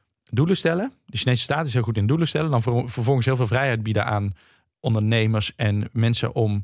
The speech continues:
heel veel verschillende manieren te vinden om die doelen te bereiken.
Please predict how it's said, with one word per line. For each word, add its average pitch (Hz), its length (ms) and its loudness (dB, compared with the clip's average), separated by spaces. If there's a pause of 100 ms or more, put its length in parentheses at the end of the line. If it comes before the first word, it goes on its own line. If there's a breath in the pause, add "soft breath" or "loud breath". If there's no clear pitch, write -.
(260 soft breath)
heel 151 220 0
veel 139 120 2
verschillende 120 340 0
manieren 117 360 2
te 101 100 -4
vinden 107 240 0
om 104 320 -2
die 110 120 0
doelen 107 200 2
te 107 80 -2
bereiken. 127 440 0